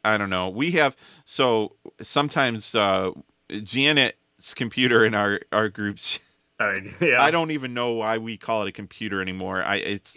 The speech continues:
Speaker 1: it's a paperweight that somehow plugs into the wall, and it's, <laughs> I don't know.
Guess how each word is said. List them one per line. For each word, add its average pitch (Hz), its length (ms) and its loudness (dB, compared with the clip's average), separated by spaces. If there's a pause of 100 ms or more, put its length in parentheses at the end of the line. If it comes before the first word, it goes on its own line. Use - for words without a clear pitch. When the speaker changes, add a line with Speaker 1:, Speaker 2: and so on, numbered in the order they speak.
Speaker 1:
it's 107 160 -8
a 113 60 0
paperweight 107 720 0 (300)
that 110 140 4
somehow 120 560 4
plugs 107 360 0
into 113 180 0
the 98 100 0
wall, 95 380 4 (360)
and 107 180 2
it's, - 260 0 (480)
<laughs> - 480 -12
I 110 80 2 (120)
don't 90 180 -6
know. 87 220 -8